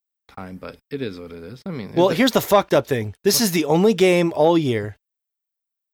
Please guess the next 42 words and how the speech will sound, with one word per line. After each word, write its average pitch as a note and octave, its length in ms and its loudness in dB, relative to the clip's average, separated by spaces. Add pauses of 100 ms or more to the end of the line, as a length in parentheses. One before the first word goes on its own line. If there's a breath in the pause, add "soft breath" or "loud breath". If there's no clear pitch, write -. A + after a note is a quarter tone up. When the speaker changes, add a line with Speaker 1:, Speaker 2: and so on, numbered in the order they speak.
Speaker 2:
that C#3+ 100 2
I C3+ 80 2
think D#3+ 220 -4 (120)
all E3 240 6
of D3 120 4
us D3 340 0 (140)
have C#3+ 220 -2
played G2+ 500 -6 (440)
and D3+ 120 0
are D3 60 4
still F3+ 240 2
playing, E3 360 2
and F3 80 4
it's G3+ 160 2
not C#4+ 280 6
even A#3 400 4
that G#3+ 260 6
amazing. G3 540 4
It's A3+ 180 4
Speaker 1:
Katana A#3 260 2
Speaker 2:
a - 20 2
look. F3+ 120 6
Speaker 1:
Zero. F#3 280 4
Speaker 2:
I, F#3 100 0
I F#3+ 40 6
like G3 240 4
the. A#2 120 -16 (600)
Okay, A#2 240 -8
that's G#2 240 -10
true. - 220 -12 (200)
That's A2 160 -10
true. - 200 -12 (640)
Um, G#2+ 460 -6 (480)
you - 60 -20
found A#2 220 -4
a G#2+ 40 -6
Speaker 1:
Fire E3 180 0
Speaker 2:
loophole. C#3+ 140 -2
Speaker 1:
Emblem. D3 240 -6 (180)
Speaker 2:
God - 80 -20 (120)
damn A2 120 -20
it. A2+ 40 -20